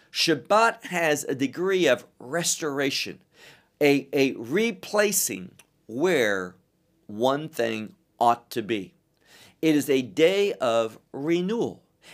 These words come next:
a day that God, and hear this, that God has set apart, that he has sanctified with a purpose.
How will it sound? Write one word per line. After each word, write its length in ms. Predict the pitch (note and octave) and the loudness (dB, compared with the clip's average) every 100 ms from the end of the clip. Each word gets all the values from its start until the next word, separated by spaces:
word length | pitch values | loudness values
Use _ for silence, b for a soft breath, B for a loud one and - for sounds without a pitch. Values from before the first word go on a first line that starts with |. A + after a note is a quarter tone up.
| B | B
a 140 | D3+ | 4
day 400 | C#3 C3+ E3 F#3+ | 4 4 4 4
that 340 | F#3 D#3 - C#3+ | 2 0 -2 0
God, 380 | G3+ F3+ C3+ C#3+ | 2 4 2 2
and 160 | C3+ | -6
hear 260 | - G3 A3 | -10 -4 -2
this, 360 | D3+ F#2 - - b b | -2 -6 -8 -12 b b
that 240 | D3 B2+ | 2 4
God 320 | B2 E3+ F3+ F#3 | 4 4 4 0
has 500 | - D3 C#3 B2+ - | -4 0 0 0 -4
set 400 | - - G3 F3+ | -2 0 0 0
apart, 480 | E3+ - E3+ D#3 - | -2 -2 0 0 -2
that 100 | B2+ | -6
he 160 | D3 E3 | 0 0
has 220 | C#3+ - | 0 -4
sanctified 840 | - - F3 F3+ E3 - F#2+ E2 - _ b b b | 0 2 2 -2 -8 -8 -8 -8 -14 _ b b b
with 340 | - B2 C3 - | -4 -2 -2 -4
a 140 | D3 D#3 | -4 -4
purpose. 720 | - A3 A3+ - - - - | -4 -6 -6 -12 -12 -10 -12